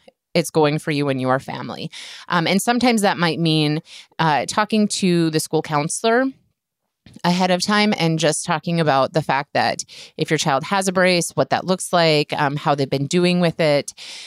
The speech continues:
And especially if they haven't worn it to school before, is talking about, you know, what classrooms are they in? Maybe if you can go take a look at them and see what type of seating they have,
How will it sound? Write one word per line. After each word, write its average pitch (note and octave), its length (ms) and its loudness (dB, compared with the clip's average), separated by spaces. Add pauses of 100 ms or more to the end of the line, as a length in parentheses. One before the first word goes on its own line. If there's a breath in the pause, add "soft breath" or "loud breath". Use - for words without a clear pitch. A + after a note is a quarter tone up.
And E3+ 140 2
especially G3 520 2
if G3+ 120 0
they F#3+ 100 0
haven't E3+ 300 0
worn D3+ 160 2
it C3 140 -2
to D3 100 -6
school C4 380 2
before, C#3+ 640 2 (460 loud breath)
is D#3+ 480 2 (100)
talking F#3 420 0
about, C#3+ 640 2
you D3 120 -2
know, C3+ 80 2
what C#3+ 220 0
classrooms G3 480 0
are C#3+ 160 4
they C#3 140 2
in? C3+ 540 0
Maybe C#3+ 440 2
if C#3 320 -4
you D3 100 -6
can D3+ 160 -2
go C#3 140 2
take D3+ 200 -6
a E3+ 40 4
look G3 200 0
at G3 120 -4
them C#3 360 2
and D3 200 -2
see D3 440 0
what C3 200 0
type D3 240 -4
of C#3+ 100 -2
seating F#3+ 400 2
they D3 140 2
have, C#3 480 -6